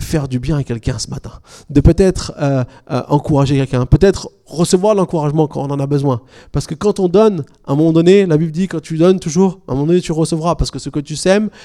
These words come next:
tu récoltes. Et il y a une dimension qui se passe lorsqu'on se retrouve tous ensemble. Et je crois que le Saint-Esprit se manifeste dans cette puissance. Quelle est notre foi collective ? Quelle est notre attente en tant qu'Église ?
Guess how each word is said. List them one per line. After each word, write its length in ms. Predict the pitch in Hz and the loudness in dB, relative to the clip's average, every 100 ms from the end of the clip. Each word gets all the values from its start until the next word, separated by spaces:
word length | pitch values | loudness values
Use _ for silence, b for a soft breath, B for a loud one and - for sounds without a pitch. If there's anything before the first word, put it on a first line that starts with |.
| B | B
tu 120 | - | -6
récoltes. 540 | 190 185 190 151 - - B B - | -4 -2 -2 -2 -6 -16 B B -2
Et 80 | |
il 60 | 165 | 2
y 60 | 180 | 4
a 40 | |
une 120 | 180 | 4
dimension 480 | 165 214 196 - 214 | 0 -4 -4 -4 -8
qui 140 | - | -10
se 80 | 156 | -14
passe 280 | - 185 - | -8 -8 -6
lorsqu'on 260 | 147 - 151 | -10 -6 -8
se 100 | - | -4
retrouve 460 | 151 - 165 - | -6 -4 -10 -10
tous 180 | - 147 | -12 -10
ensemble. 360 | - 131 117 110 _ b b b 156 | -10 -8 -10 -10 _ b b b -4
Et 60 | |
je 100 | 143 | -4
crois 220 | 160 214 | -2 -4
que 100 | - | -2
le 80 | 160 | -2
Saint-Esprit 720 | 151 214 196 185 - 202 196 b b | -2 -2 -4 -6 -6 -6 -6 b b
se 160 | - 170 | -8 -4
manifeste 600 | 156 160 - 156 - _ _ | -4 -4 -6 -8 -8 _ _
dans 140 | 120 | -14
cette 240 | 123 131 - | -10 -10 -12
puissance. 540 | 131 117 - - - _ _ _ _ _ _ _ _ _ _ _ _ _ _ _ _ | -14 -14 -14 -18 -20 _ _ _ _ _ _ _ _ _ _ _ _ _ _ _ _
Quelle 200 | 226 233 | -2 0
est 160 | 254 | 2
notre 320 | 202 190 190 160 | 4 4 4 0
foi 580 | - 208 214 196 _ - | 2 4 4 2 _ -2
collective ? 600 | 180 156 - 139 98 92 _ _ _ _ _ _ b b b _ | 0 0 -2 -2 -4 -14 _ _ _ _ _ _ b b b _
Quelle 240 | 247 240 | 2 6
est 340 | 247 269 262 254 | 6 4 2 -4
notre 440 | 151 185 180 - - | -2 0 0 -4 2
attente 680 | 208 226 226 220 - - _ _ _ _ | 2 4 2 0 -10 -12 _ _ _ _
en 120 | 170 | 0
tant 160 | 170 175 | 4 4
qu'Église ? 680 | 190 160 185 147 - - | 4 6 6 6 2 -6